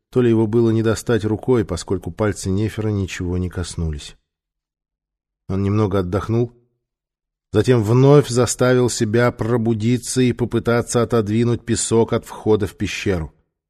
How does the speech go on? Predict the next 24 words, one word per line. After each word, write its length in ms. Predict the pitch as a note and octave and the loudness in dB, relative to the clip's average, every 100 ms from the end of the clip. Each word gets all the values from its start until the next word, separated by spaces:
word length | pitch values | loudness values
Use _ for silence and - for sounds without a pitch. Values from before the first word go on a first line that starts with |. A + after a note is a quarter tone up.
| _ _ _ | _ _ _
Но 120 | - F2 | -6 -6
сдвигать 480 | F#2+ G2 G2+ F#2 | -2 0 0 0
то, 160 | - G2+ | 0 0
что 240 | - F2+ | 0 -4
он 120 | F2 F2+ | -2 -2
отгребал 520 | E2+ F2+ F2 G2 F#2 | -2 -2 0 0 -2
от 100 | E2+ | -4
входа, 460 | - F#2+ F#2+ F2 - _ _ _ _ - | -6 -2 -2 -4 -10 _ _ _ _ -6
было 240 | F2 F#2+ | 0 0
почти 400 | F#2 G2+ - - | 0 -4 -6 -6
некуда. 520 | G#2 G#2 F#2 D#2 D#2 - _ _ _ _ _ _ _ _ _ _ _ _ _ _ _ _ _ _ _ _ _ _ _ _ _ _ - | -4 -4 -6 -10 -16 -18 _ _ _ _ _ _ _ _ _ _ _ _ _ _ _ _ _ _ _ _ _ _ _ _ _ _ 2
По 160 | B2+ | 4
горстке 600 | C3+ D#3 E3+ A#2 - A2 | 8 8 8 6 -2 -2
он 120 | G2+ | 0
загребал 540 | F#2+ G#2 A2+ A#2+ D3 C3+ | 0 0 2 6 6 6
песок 500 | - A#2+ - C#3 B2 | 4 2 4 4 4
и 60 | |
подталкивал 880 | A#2 A#2+ A#2 - C#3 B2+ B2 B2 A#2 | 0 0 0 4 4 4 2 2 4
в 180 | G#2+ A2 | 2 2
узкое 360 | B2 - A2+ G2+ | 0 0 0 2
пространство 720 | A2+ G#2 - A#2+ A#2+ G#2 A#2 | 2 0 0 0 0 0 -4
их 300 | - G#2+ - | -4 -6 -8
крошечной 680 | - A2 A2+ - - G#2+ G#2 | -4 0 0 0 -6 -4 -4
кельи. 460 | - G2+ F2 C#2+ | -2 -2 -2 -4